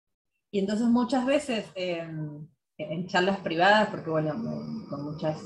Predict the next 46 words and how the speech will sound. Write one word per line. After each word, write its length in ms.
eh, 140
siempre 260
hay, 340
hay 120
un 180
intercambio, 840
y 720
que, 100
digamos 420
que, 380
¿por 160
qué 120
no 100
llegás 420
a 80
eso, 220
no? 220
Y, 240
y 20
vos 160
también 320
podés 180
dibujar, 520
o 60
sea, 240
todos 280
podemos 320
dibujar, 380
y, 180
y 40
muchas 300
se 80
me 140
ríen 460
cuando 320
les 180
contesto 580
eso, 440
como 160
diciendo, 260
no, 640
eh, 400
como 160
que 100
las 200
estoy, 640